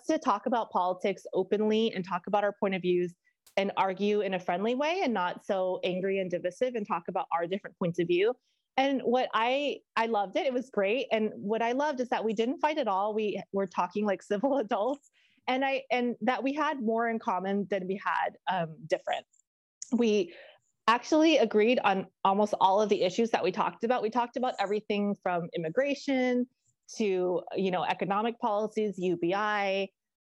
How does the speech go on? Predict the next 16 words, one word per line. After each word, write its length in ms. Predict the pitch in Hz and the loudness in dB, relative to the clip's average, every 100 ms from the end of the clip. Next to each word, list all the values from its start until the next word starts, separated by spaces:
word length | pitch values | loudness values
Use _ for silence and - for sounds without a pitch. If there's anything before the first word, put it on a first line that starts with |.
| - | -2
um, 460 | 185 170 165 160 - - - | 0 0 -2 -6 -10 -18 -2
you 100 | 190 | 2
know, 120 | 180 | 4
sex 360 | 170 - 285 - | 4 2 2 2
work. 400 | 285 247 240 226 | 4 4 2 2
We 100 | 262 | 0
talked 260 | 277 269 269 | 0 -2 0
about 340 | 254 233 - - | 0 0 -4 -4
any, 180 | 220 - | -2 0
everything 480 | 240 269 277 262 233 | -2 0 -2 0 0
and 80 | 214 | 0
anything 340 | 214 214 208 | 0 0 -2
you 80 | 190 | -2
could 140 | 202 | -2
think 160 | 175 202 | -4 -4
of 120 | 185 | -4